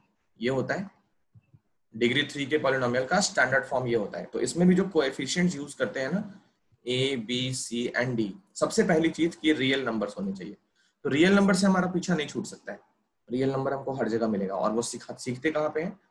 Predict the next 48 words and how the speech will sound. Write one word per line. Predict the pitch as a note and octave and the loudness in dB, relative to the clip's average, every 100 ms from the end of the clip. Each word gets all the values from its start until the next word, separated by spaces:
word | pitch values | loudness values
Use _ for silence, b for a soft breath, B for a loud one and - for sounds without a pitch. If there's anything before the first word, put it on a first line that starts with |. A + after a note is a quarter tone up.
| _ - | _ -6
Chapter | A2 A#2 | -2 0
number | A2+ A2+ | 0 -2
वन | G2+ F#2+ | -2 -6
में। | F#2 - _ _ _ | -6 -12 _ _ _
तो | A2+ | 0
रियल | C3 F3 F3 | 6 8 8
number | D#3+ D#3 | 6 2
क्या | D3+ B2+ | 2 0
होता | A#2+ D#3 | 2 0
है | |
अच्छे | B2 - B2+ | -2 -2 -4
से | B2+ | -4
सीख | A#2+ G2 | -6 -6
लेना, | F#2 F#2 - _ _ | -6 -8 -12 _ _
और | A2 A2+ | -2 0
imaginary | A#2+ A2+ A#2 C3 | 0 0 -2 -2
क्या | B2+ | -2
होते | B2 B2+ | -2 -2
हैं | A#2 | -6
वो | G#2 | -6
भी | |
बताएंगे। | G#2+ F2+ F#2+ F2 - _ _ _ _ - - _ _ B2 | -8 -8 -12 -14 -20 _ _ _ _ -20 -20 _ _ -4
तो | |
कोई | - E3+ | 6 8
भी | F#3 | 8
number | F3+ F3 E3 | 8 8 6
दुनिया | D#3 D#3 | 4 2
का | D#3 F3+ | 2 0
सिर्फ | F#3+ F3 | 0 0
दो | C#3 C#3 | 0 0
type | B2 G#2 - | 2 0 -2
का | |
हो | G#2 | -10
सकता | - - - | -12 -18 -16
है, | G2+ _ _ | -16 _ _
या | A2+ | -2
तो | - C3 | -2 -2
वो | C3 | 0
real | C3 D3 D3+ | 4 4 4
होगा | D3+ E3+ F3+ - | 2 0 -6 -10
और | A2+ | -8
अगर | A2 A2+ | -2 0
real | A2 C#3+ D#3+ | 4 4 6
नहीं | E3+ | 4
होगा | E3 E3 G3 - _ | 2 0 -4 -12 _
तो | - | -4
imaginary | C3 B2 A#2 G#2 G2 | 2 2 2 -2 -4
होगा। | G2+ - | -10 -18